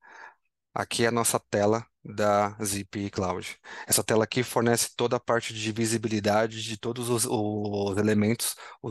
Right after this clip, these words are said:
o, o Node Grid do cliente. Então, se ele tem um, dois, dez, mil roteadores da Z P, ele consegue ver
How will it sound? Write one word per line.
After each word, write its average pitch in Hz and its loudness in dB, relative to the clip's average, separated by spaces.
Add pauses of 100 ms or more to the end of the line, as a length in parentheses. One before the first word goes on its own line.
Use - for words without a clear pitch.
o, 107 -2
o 110 2
Node 113 4
Grid 113 2
do 113 -2
cliente. 104 2
Então, 101 0
se - -2
ele 123 2
tem 120 4
um, 113 2
dois, 101 -2
dez, 101 2
mil 104 0 (880)
roteadores 98 0
da 95 2
Z 98 0
P, 120 -4
ele 123 0
consegue 117 -2
ver 120 -2